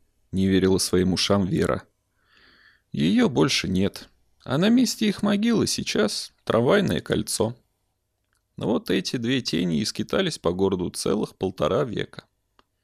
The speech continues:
Они блуждали по новым районам и никак не могли найти дорогу к лютеранскому храму, чтобы наконец-то обвенчаться.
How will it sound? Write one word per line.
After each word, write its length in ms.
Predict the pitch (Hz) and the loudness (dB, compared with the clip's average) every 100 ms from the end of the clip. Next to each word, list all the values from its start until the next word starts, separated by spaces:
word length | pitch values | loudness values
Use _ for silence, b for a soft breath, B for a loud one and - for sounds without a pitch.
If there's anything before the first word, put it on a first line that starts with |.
| _ - | _ -6
Они 200 | 92 95 | -2 0
блуждали 480 | 95 95 92 95 | 2 2 2 2
по 140 | 90 - | 2 0
новым 320 | 95 92 92 | 0 0 0
районам 500 | 92 98 131 139 107 - | 2 2 0 0 -4 -2
и 140 | 120 | 0
никак 680 | 120 185 - - 123 - - | 2 0 -4 0 0 0 -2
не 80 | |
могли 340 | 92 92 98 147 | -2 -2 -2 -2
найти 340 | 143 101 - | -2 -4 -2
дорогу 400 | 104 92 107 131 | 2 2 2 0
к 120 | - | -4
лютеранскому 680 | 95 92 95 113 - - 98 | -2 0 2 2 0 -2 -2
храму, 460 | - - 92 90 - _ _ _ | -2 -2 -2 -4 -10 _ _ _
чтобы 320 | - - 95 92 | -10 -4 0 0
наконец-то 640 | 90 92 95 101 - 87 | 0 0 0 -2 -2 -2
обвенчаться. 680 | 87 87 - 85 - - | -2 -6 -6 -8 -8 -12